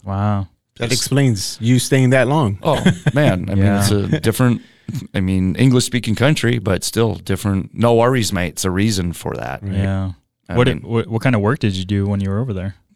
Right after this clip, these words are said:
Speaker 3: What did I start doing? Just to jump right in, I was a food runner, I remember. So, yeah, I'd got, I had gotten a job at a restaurant as a food runner. That's the guy who, uh, runs the food out. The servers take the orders and
Speaker 1: Mm-hmm.
Speaker 3: then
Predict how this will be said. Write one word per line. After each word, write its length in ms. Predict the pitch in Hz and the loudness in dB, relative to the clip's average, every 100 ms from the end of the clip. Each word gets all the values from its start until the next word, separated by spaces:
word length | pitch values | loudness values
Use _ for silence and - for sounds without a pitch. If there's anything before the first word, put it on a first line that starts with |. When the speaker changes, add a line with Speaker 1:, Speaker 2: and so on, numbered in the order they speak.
| - | -10
Speaker 3:
What 140 | - | -4
did 140 | 104 92 | -2 -2
I 80 | 92 | -2
start 300 | - 95 76 | 0 -2 0
doing? 480 | 98 92 85 82 - | 0 0 -2 -6 -8
Just 240 | 92 104 - | -4 -4 -2
to 60 | 101 | -4
jump 360 | 90 107 104 | 0 0 2
right 180 | 104 101 | 0 2
in, 140 | 113 107 | 2 2
I 40 | |
was 200 | 98 90 | 0 -2
a 280 | 90 87 82 - - _ - - - | -2 -2 -6 -12 -20 _ -18 -16 -14
food 380 | - 120 135 104 | -4 2 4 4
runner, 400 | 98 90 78 - _ | 2 0 -6 -10 _
I 40 | 87 | -6
remember. 500 | 87 90 78 69 - - - - _ _ _ _ | -2 -2 -2 -6 -6 -8 -8 -20 _ _ _ _
So, 680 | - 107 95 92 87 85 - _ _ | -4 0 2 2 0 -2 -6 _ _
yeah, 180 | 104 90 | -2 -2
I'd 160 | 90 | -2
got, 240 | 104 101 - | 0 0 -2
I 60 | |
had 240 | 90 95 92 - _ _ | -4 -4 -6 -20 _ _
gotten 320 | 110 110 101 | -2 0 0
a 60 | 98 | -2
job 340 | 101 101 98 | 0 0 0
at 80 | 92 | -2
a 60 | 90 | -2
restaurant 540 | 95 90 - 85 85 | -2 -2 -4 -4 -4
as 160 | 90 82 | -6 -6
a 60 | |
food 420 | - - 113 110 101 | -8 0 2 2 2
runner. 480 | 87 87 87 87 90 | -2 -2 -4 -6 -6
That's 240 | 98 92 | -6 -4
the 60 | 95 | -8
guy 220 | 87 90 | -6 -6
who, 260 | 85 85 78 90 | -4 -8 -10 -8
uh, 120 | 85 | -6
runs 320 | 85 92 90 | -4 -4 -4
the 80 | 85 | -8
food 280 | - 98 90 | -6 -4 -4
out. 280 | 85 82 | -4 -6
The 180 | 95 80 - | -8 -10 -8
servers 460 | - 101 98 92 | -4 -4 -4 -6
take 220 | - 95 | -6 -6
the 80 | - | -4
orders 480 | 80 95 82 85 85 | -4 -2 -2 -6 -4
and 100 | 110 | -4
Speaker 1:
Mm-hmm. 140 | 101 | -4
Speaker 3:
then 280 | 101 - - | -6 -10 -16